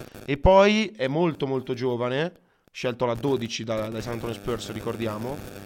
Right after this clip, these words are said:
eh, duemiladue, che secondo me, come è capitato con, eh,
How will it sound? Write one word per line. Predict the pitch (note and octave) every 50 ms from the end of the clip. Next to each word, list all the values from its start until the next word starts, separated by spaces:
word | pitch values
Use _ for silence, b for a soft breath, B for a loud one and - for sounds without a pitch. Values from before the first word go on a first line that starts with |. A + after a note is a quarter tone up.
| G2 G2 G2+ G2+
eh, | A#2+ A#2 A2+ A2+ G#2+ A2 A2 A2
duemiladue, | A#2+ B2+ C#3 E3 E3 E3 C#3 E3+ F3+ D#3
che | C#3
secondo | - - - C3 C3+
me, | D#3 D#3 D3+ C#3+ - - _ _ - _ - _ _ _ - G2 F#2+ G2+ -
come | - B2+ B2+ C3
è | B2
capitato | B2 A#2+ - A#2+ - C3 B2+ A#2+ B2 B2+
con, | - - A#2+ A#2+ A#2+ A#2+
eh, | A#2 A#2 A2+ A2+ A2+ G#2+